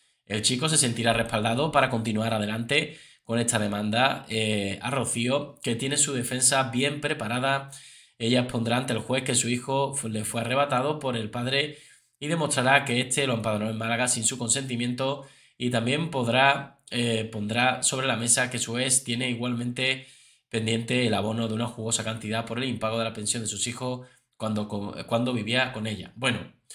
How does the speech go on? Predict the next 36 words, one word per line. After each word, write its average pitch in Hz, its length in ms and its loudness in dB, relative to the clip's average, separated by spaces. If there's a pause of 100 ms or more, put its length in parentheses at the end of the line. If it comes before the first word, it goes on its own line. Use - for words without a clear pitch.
(440)
deciros 143 460 2
que, 165 500 2
eh, 107 560 -2
el 117 140 -2
hecho 117 240 0
de 127 160 0
que 117 480 0 (520)
se - 140 0
haya 120 160 4
empadronado 117 540 2
en 107 60 -2
otro 107 200 -2
lugar 113 400 2
sin 107 160 0
su 104 240 0
consentimiento, 123 960 -4 (480)
eso 120 200 -4
sería 123 240 2
una 143 100 4
demanda 131 340 2
que 123 100 -2
tú 120 100 -8
tendrías 123 260 0
que 127 60 -6
ponerle 127 260 -2
a 123 40 2
Antonio 123 260 0
David 131 380 -2 (280)
aparte. - 600 0 (1120)
Pero 110 220 0
eso 113 200 4
no 131 160 2
ti-, 127 100 -2
eso 143 280 4
no 147 100 2
justifica 151 1000 2